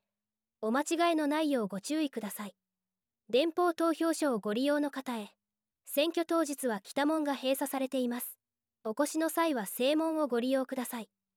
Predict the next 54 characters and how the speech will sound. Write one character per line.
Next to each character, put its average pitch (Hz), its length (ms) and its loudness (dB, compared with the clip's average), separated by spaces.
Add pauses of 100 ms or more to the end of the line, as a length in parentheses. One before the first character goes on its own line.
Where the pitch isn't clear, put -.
(360)
選 320 240 0
挙 370 160 2
公 381 240 4
報 330 160 2
に 254 120 0
つ - 140 -6
い 254 80 0
て。 - 220 -12 (640)
候 339 200 4
補 370 120 2
者 359 120 2
の 277 120 2
氏 269 180 -4
名 269 160 2
や 214 100 -2
政 254 300 0
見 302 180 0
な 302 100 0
ど 285 120 0
が 208 100 -4
記 - 100 -12
載 240 220 0
さ 254 100 -6
れ 247 120 -2
た 233 100 -4
選 254 220 -2
挙 285 160 -2
公 302 200 2
報 240 220 -2
は、 190 220 -4 (580)
七 - 240 -4
月 269 280 0
十 247 200 2
八 269 240 -4
日、 233 360 -4 (500)
金 302 260 0
曜 320 200 2
日 214 180 -8 (520)
ま 247 140 -2
で 247 120 0
に、 196 200 -4 (520)
市 - 200 -4
内 262 200 2
全 294 240 2
世 294 180 -2
帯 240 160 -2
に 185 120 -4
個 - 140 -10
別 269 220 -2
配 302 180 -2
布 - 100 -8
し - 140 -8
ま 196 120 -8
す。 - 180 -14